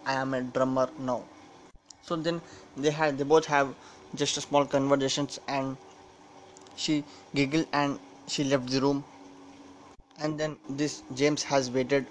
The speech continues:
for three days to arrive his drums. He was very, very much excited to open that box after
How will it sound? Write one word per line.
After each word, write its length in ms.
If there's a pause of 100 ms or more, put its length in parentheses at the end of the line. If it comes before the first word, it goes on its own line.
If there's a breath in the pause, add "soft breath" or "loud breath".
for 200
three 260
days 240
to 160
arrive 320 (1200)
his 200
drums. 420 (400)
He 60
was 160
very, 200
very 300
much 260
excited 560
to 80
open 400 (720 loud breath)
that 200
box 280
after 420